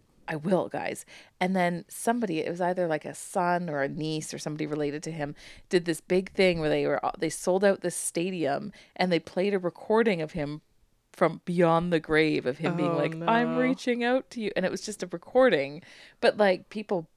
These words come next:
Speaker 1: ate that shit up. I gotta find that. That should be another episode.
Speaker 2: Yeah.
Speaker 1: <laughs> Anyway.
Speaker 2: That's cool.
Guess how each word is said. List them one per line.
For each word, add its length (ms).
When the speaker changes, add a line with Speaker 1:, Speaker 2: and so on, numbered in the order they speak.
Speaker 1:
ate 240
that 160
shit 260
up. 220
I 80
gotta 160
find 320
that. 180
That 140
should 120
be 60
another 260
episode. 440
Speaker 2:
Yeah. 600
Speaker 1:
<laughs> 540
Anyway. 220
Speaker 2:
That's 100
cool. 320